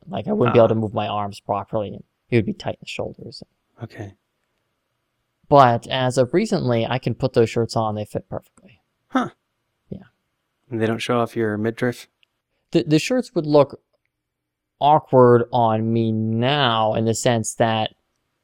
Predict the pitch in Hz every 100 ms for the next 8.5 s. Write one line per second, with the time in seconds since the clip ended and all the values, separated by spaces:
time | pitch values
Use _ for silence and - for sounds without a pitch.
0 | _ _ _ _ _ _ _ - 127 -
1 | 123 117 107 110 104 _ _ - 123 -
2 | - 113 117 113 107 110 110 - 107 101
3 | 110 98 120 107 95 92 - - 117 110
4 | 107 113 110 113 113 - 165 156 120 110
5 | 107 107 - - 156 - 113 107 110 110
6 | 202 185 - 110 104 - 131 - 196 98
7 | - 107 98 95 95 95 _ _ _ -
8 | _ _ - - 76